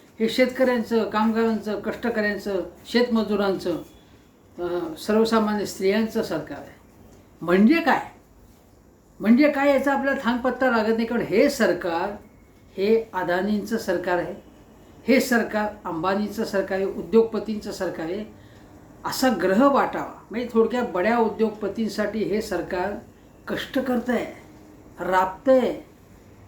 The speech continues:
असं लक्षात येत नाही. आपल्याला त्याबद्दलही बोलायचं आहे आज. आणि या सत्तेतले माखनचोर कोण आहेत, याची सुद्धा चर्चा करायची आहे.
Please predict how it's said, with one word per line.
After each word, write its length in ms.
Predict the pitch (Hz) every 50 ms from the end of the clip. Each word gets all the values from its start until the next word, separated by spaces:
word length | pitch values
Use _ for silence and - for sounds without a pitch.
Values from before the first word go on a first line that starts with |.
| - - - - - - - -
असं 220 | 170 - - 220 196
लक्षात 340 | 190 - - - - 185 170 175
येत 100 | 151 147 - -
नाही. 120 | - - - - - - - - - - - - - - - - - - - - - - - -
आपल्याला 300 | 202 202 240 240 247 233 - -
त्याबद्दलही 680 | - 220 240 269 233 254 240 208 247 269 262 226 226 262
बोलायचं 460 | 208 220 226 240 262 254 254 - 262
आहे 200 | 254 254 262 254
आज. 140 | 214 156 - - - - - - - - - _ - - - - -
आणि 180 | 196 208 226
या 100 | 233 233
सत्तेतले 760 | - - - 208 190 196 - - 254 247 240 233 233 247 233
माखनचोर 880 | - 349 339 339 - - - - - 233 247 247 - - 247 247 247 247
कोण 280 | 226 - 226 220 214 202
आहेत, 460 | 180 147 135 127 - - - - - - - - - - - - - - - - - - - - - - - - - - - - - - - 151 165
याची 360 | 180 190 185 185 - - 220
सुद्धा 220 | - - 208 196
चर्चा 380 | 196 - 180 160 151 - 139 123
करायची 420 | - 151 139 131 131 127 - -
आहे. 260 | 113 - - - -